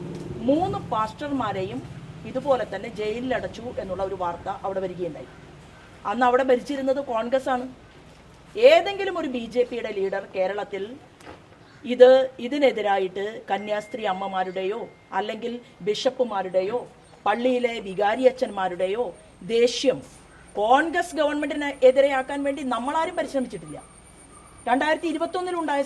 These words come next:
സംഭവത്തെ ഇങ്ങനെ വളരെ വിസ്താരത്തോടു കൂടിയിട്ട്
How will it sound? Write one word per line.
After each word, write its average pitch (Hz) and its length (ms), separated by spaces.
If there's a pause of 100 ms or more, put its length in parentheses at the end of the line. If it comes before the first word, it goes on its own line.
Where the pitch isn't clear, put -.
സംഭവത്തെ 233 460 (580)
ഇങ്ങനെ 311 460 (360)
വളരെ 285 300 (140)
വിസ്താരത്തോടു 320 720 (100)
കൂടിയിട്ട് 254 440